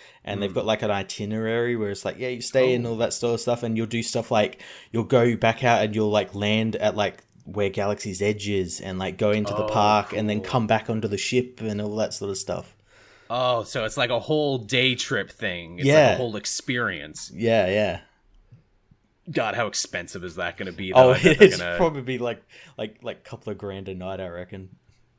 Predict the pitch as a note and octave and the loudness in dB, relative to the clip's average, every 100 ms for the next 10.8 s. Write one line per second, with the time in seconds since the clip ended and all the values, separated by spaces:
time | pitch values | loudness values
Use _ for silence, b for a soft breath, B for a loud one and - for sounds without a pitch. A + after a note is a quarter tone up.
0 | - C#3+ D3+ D#3 F3+ E3+ D#3+ E3 D3 C#3 | 4 6 6 8 8 8 6 6 6 4
1 | B2+ B2 A#2+ - A#2 A2+ A2 G#2+ - B2 | 2 2 2 2 0 0 0 -4 -2 0
2 | G#2+ G#2 G#2 G2+ G2 G#2+ G#2 G2+ G2 - | 0 0 -2 -2 0 0 0 -2 -4 -6
3 | A2+ G#2+ G#2 G2 G#2 G2+ F#2 A2+ G2 G#2 | -4 -2 -2 -4 -6 -8 -6 -6 -6 -8
4 | F#2 G2+ G2 G2 - G#2 F#2+ - G#2+ B2 | -6 -4 -4 -6 -4 -2 -2 -4 -4 -4
5 | A#2 F#2+ F#2+ F#2 F#2+ F2+ - G#2 F#2 F2+ | -6 -6 -6 -6 -6 -8 -8 -4 -2 -4
6 | F2 B B B B C#3+ A2 C3 B2 B2+ | -6 B B B B -8 -2 0 0 0
7 | A#2 A2+ A2+ - D3+ D3 - G#2+ B2 A#2+ | 0 0 0 2 2 2 -2 -6 -4 -2
8 | C3 C3 B2+ G#2+ C3+ B2+ A#2 A2+ - - | -2 -4 -6 -4 -4 -4 -4 -4 -4 0
9 | B2+ A#2+ A2+ G#2 A#2 - C#3+ C#3+ F3+ D3 | 4 4 2 2 0 6 4 6 2 2
10 | A2+ D3+ G3+ F#3 D3 A#2+ G#2+ | 2 6 10 10 8 2 -2